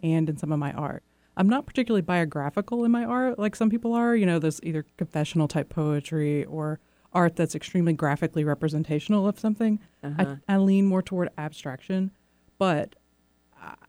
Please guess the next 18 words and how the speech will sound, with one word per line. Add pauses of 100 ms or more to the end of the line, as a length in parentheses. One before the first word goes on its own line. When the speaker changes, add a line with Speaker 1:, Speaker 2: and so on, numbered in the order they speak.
(260)
Speaker 1:
I
think
for,
for
diverse
artists,
and
there
are
quite
a
few
artists
who, (100)
who
do
many
mediums,